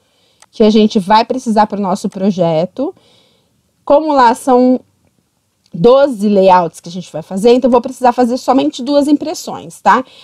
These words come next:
Aí você vai modificando aqui os papéis que você quer fazer impressão no projeto todo. Você pode imprimir todos, todos um diferente do outro, ou pode fazer todos iguais, tá? Aí fica a seu critério.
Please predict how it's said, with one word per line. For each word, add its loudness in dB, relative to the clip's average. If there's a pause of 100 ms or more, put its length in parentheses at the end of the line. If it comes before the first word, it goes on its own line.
(180)
Aí 2
você 2
vai 2 (140)
modificando 2
aqui -2 (440)
os 0
papéis 0
que 2
você -2
quer -2
fazer -2
impressão -6
no -2
projeto -2
todo. -14
Você -2
pode 0
imprimir -6
todos, 0 (1700)
todos 2
um 4
diferente 0
do -2
outro, 2
ou -8
pode -2
fazer -4
todos 0
iguais, -2
tá? 2
Aí 0
fica -12
a -18
seu -8
critério. -18